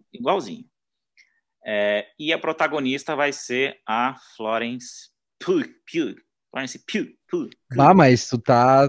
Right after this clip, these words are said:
Speaker 2: tu tá gastando todo o teu orçamento só nisso, né?
Speaker 1: É, o orçamento aqui vai ser
Speaker 2: Só no elenco.
Speaker 1: vai ser, vai ser pesado, vocês ainda não viram nada. É,
Speaker 2: <laughs>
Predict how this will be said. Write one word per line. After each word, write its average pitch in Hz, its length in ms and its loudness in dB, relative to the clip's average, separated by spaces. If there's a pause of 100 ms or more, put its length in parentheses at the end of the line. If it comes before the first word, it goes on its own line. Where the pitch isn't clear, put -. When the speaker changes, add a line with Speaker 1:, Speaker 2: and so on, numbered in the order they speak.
(140)
Speaker 2:
tu 127 80 -12
tá 131 160 0
gastando 139 340 0
todo 139 200 -2
o 135 40 -14
teu 170 140 0
orçamento 147 560 -2
só 156 120 -2
nisso, 185 360 -2
né? 101 380 -4
Speaker 1:
É, 85 40 -14
o 87 60 -16
orçamento 92 480 -14
aqui 101 240 -18
vai 107 100 -12
ser 147 220 -14
Speaker 2:
Só 101 60 -6
no 107 80 -4
elenco. 135 500 -2
Speaker 1:
vai 90 100 -20
ser, 120 320 -16 (320)
vai 107 100 -18
ser - 220 -20 (220)
pesado, 101 520 -6
vocês 101 240 -18
ainda 113 220 -12
não 131 140 -10
viram 127 220 -12
nada. 87 420 -18 (1120)
É, 185 540 0
Speaker 2:
<laughs> - 220 -8